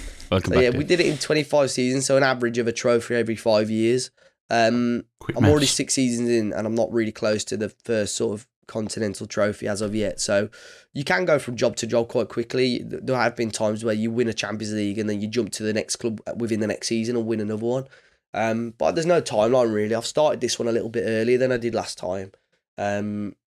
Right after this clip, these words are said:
Speaker 2: so I'll, I'll see how it's going, but I'm smashing out. I, I would look at the game time, but I've left my laptop on and stuff like that. So it's gonna be,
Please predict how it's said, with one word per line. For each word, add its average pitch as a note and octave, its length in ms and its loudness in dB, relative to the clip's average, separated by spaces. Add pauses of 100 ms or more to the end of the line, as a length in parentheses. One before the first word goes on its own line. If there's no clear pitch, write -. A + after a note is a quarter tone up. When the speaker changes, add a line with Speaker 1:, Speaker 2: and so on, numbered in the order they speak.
(100)
Speaker 2:
so B2 280 2
I'll, C#3 200 4
I'll - 100 0
see B2+ 140 0
how G2+ 120 2
it's G2+ 100 -4
going, G#2+ 260 -2
but A#2 120 -2
I'm A2+ 160 -2
smashing C3 420 -2
out. G2 240 -2
I, G2 120 -2 (140)
I A2 100 0
would D#3 260 2
look D#3 140 2
at D3 60 0
the C3 60 2
game A#2 300 2
time, B2+ 180 0
but B2 100 2
I've A2+ 60 0
left C3 200 0
my G#2+ 60 0
laptop G#2 380 -4
on G#2+ 160 -2
and F#2+ 100 -6
stuff - 240 -8
like G2+ 120 -2
that. F#2+ 180 -4
So G#2 340 -2
it's - 180 -8
gonna A2+ 200 -2
be, G2 340 -2